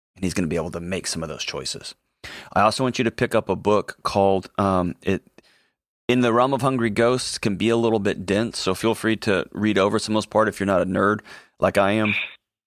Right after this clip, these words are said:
Speaker 1: Um, but the sentiment is really, really good. It's a book about addicts, and it's a book, a book about a doctor who went and worked with addicts.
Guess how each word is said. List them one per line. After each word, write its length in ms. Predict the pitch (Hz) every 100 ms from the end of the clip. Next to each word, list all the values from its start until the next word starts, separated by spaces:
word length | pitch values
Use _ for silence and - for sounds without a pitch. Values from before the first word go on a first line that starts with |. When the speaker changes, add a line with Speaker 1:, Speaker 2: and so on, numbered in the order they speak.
| - 190 -
Speaker 1:
Um, 260 | 117 107
but 140 | 98 -
the 120 | 101
sentiment 420 | - 127 107 104
is 100 | 90
really, 280 | 92 101 95
really 180 | 90 90
good. 260 | - 67 - _ -
It's 140 | -
a 40 |
book 240 | 82 87 85
about 220 | 95 82
addicts, 380 | 92 92 95 -
and 80 | 90
it's 100 | -
a 40 |
book, 200 | 90 - -
a 80 |
book 180 | 104 92
about 160 | 92 87
a 60 |
doctor 380 | 85 87 87 87
who 100 | 90
went 120 | 90
and 120 | 82 82
worked 180 | 85
with 160 | - -
addicts. 400 | 80 76 - -